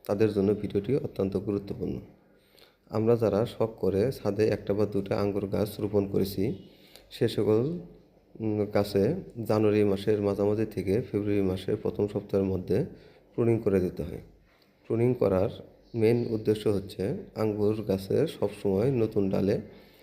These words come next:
ফুল আসে এবং সেখান থেকেই নত-, ফল সেট হয়।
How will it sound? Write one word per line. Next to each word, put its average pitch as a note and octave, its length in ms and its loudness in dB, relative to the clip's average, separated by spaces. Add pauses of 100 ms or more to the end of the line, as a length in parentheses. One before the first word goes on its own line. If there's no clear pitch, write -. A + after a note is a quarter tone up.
(180)
ফুল A#2 140 4
আসে F#2+ 220 0 (300)
এবং A2 400 -2 (160)
সেখান A2+ 380 0
থেকেই A2+ 320 2
নত-, A2 540 0 (160)
ফল A2 200 4 (160)
সেট - 320 0
হয়। - 100 -4